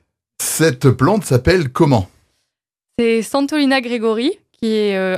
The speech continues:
Speaker 2: inspirée d'une vraie plante, parce que Santolina, c'est, euh, c'est des plantes qui existent pour de vrai, mais là,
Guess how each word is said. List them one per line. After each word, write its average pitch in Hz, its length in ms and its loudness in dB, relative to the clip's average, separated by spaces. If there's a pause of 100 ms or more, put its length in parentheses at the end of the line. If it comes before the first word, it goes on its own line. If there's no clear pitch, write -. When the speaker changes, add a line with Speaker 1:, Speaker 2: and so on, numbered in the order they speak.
Speaker 2:
inspirée 262 680 -2
d'une 220 340 -2
vraie 208 220 -4
plante, 240 180 -4
parce 202 140 -10
que 208 80 -8
Santolina, 208 520 -4
c'est, 185 280 -8
euh, 170 280 -8
c'est 175 140 -12
des 175 80 -6
plantes 185 240 -8
qui - 120 -10
existent 185 360 -6
pour 185 160 -6
de 180 80 -4
vrai, 202 220 -2
mais 214 160 -2
là, 208 180 -2